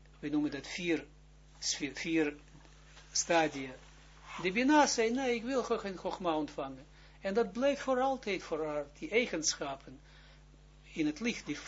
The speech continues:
die, het licht werd vervormd, ja. En dan de Bina wil, en kan nooit meer Chogma ontvangen, want dat is haar eigenschap. Eh,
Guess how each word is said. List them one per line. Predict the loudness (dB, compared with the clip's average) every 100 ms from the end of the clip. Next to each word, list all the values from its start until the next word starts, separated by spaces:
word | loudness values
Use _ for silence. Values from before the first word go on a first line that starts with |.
| -14 -8
die, | -8
het | -4
licht | -4 -4
werd | -4 -6 -4
vervormd, | -4 0 2 4 2 -2
ja. | -4 -4 -14 -20 -20 -20 -20 -20 -20 -20 -8
En | -2 0 0
dan | 0 0 0
de | -2
Bina | 0 2 2 2 -2
wil, | -8 -4 -4 -4 -8 -8 -4
en | -4
kan | -2 -2 0
nooit | 0 -2 -2
meer | -4 -4
Chogma | -4 -4 -4 -4
ontvangen, | -2 0 0 0
want | -2
dat | -4
is | -4
haar | -2 0
eigenschap. | 0 -4 -8 -8 -10 -20 -20 -20 -20 -20 -20 -20 -20 -20 -20 -20 -20 -8
Eh, | -2 2 2 2